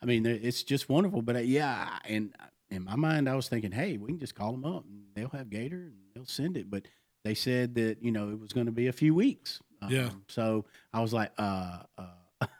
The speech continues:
Speaker 1: <laughs> Malcolm,
Speaker 2: <laughs>
Speaker 1: we, we
Speaker 2: So
Speaker 1: got a
Speaker 2: it was,
Speaker 1: problem."
Speaker 2: you know, we were trying to back up and punt, but, <laughs> uh,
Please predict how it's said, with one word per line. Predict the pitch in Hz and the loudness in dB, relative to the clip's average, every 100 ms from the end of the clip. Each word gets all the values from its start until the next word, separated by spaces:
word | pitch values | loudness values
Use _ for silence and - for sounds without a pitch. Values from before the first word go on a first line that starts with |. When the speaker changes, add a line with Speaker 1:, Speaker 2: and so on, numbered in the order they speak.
| _ - | _ 2
Speaker 1:
<laughs> | 147 | 4
Malcolm, | 139 - - 139 131 131 - | 6 4 8 8 10 8 6
Speaker 2:
<laughs> | 143 | -4
Speaker 1:
we, | 151 165 | -2 0
we | 135 | 4
Speaker 2:
So | 156 | 8
Speaker 1:
got | 156 | 10
a | 147 | 10
Speaker 2:
it | |
was, | 143 | 8
Speaker 1:
problem." | 160 160 | 10 12
Speaker 2:
you | |
know, | 185 | 12
we | 185 | 12
were | |
trying | 170 202 | 12 10
to | 165 | 12
back | 165 160 | 10 10
up | 160 127 | 8 8
and | 120 | 8
punt, | 226 247 135 135 | 8 8 6 4
but, | 131 165 | 2 6
<laughs> | |
uh, | 147 135 113 | 8 10 8